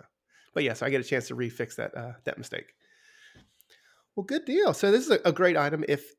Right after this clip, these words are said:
if you're a hotelier and you're looking for something to kind of change up how,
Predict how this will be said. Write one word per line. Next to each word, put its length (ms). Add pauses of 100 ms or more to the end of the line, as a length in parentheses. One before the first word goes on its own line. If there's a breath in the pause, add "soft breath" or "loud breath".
if 180
you're 200
a 60
hotelier 640 (260)
and 320
you're 140
looking 340
for 260
something 220
to 160 (540)
kind 120
of 120
change 360
up 200
how, 680